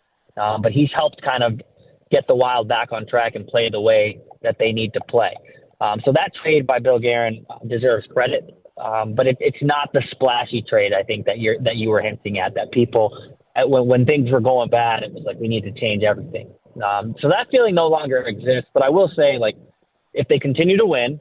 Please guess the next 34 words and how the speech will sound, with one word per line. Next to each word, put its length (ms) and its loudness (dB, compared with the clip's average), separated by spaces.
and 220 -2
if 120 -2
they 100 2
continue 400 -2
to 80 -2
play 200 2
at 40 2
a 60 0
high 160 0
level, 400 0
they 140 0
are 80 2
now, 360 -8
um, 320 -6
third 220 2
in 80 0
the 120 0
Central, 540 0
so 180 0
firmly 380 2
in, 220 -4
you 100 -6
know, 100 -2
beyond 320 0
the 60 -6
playoff 420 -2
cut 140 -6
line. 400 -6
And, 640 -18
um, 220 -6
I 60 -4
think 140 2
only 220 2
six 160 -2